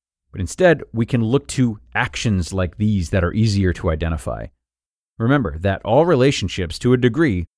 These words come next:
are partnerships, where we learn from one another and do right by one another, which sometimes means apologizing. And if you're never acting on that part of the bargain,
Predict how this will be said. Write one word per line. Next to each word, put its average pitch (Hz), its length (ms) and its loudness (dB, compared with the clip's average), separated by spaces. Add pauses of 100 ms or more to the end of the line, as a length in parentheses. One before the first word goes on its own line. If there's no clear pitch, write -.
(140)
are 104 120 0
partnerships, - 800 -4 (400)
where 101 100 -2
we 101 140 2
learn 117 300 4
from 95 200 -2
one 85 100 0
another 65 380 -8
and 95 140 -6
do 101 120 2
right 107 320 4
by 95 120 0
one 82 200 -4
another, 64 380 -10 (460)
which 92 180 -6
sometimes 165 480 0
means 135 220 0
apologizing. 95 800 -4 (600)
And 101 100 -6
if 87 120 -6
you're 104 80 0
never 127 260 2
acting 123 400 -4
on 117 140 -2
that 113 160 -2
part 120 180 0
of 110 80 -6
the 101 60 -4
bargain, 113 440 0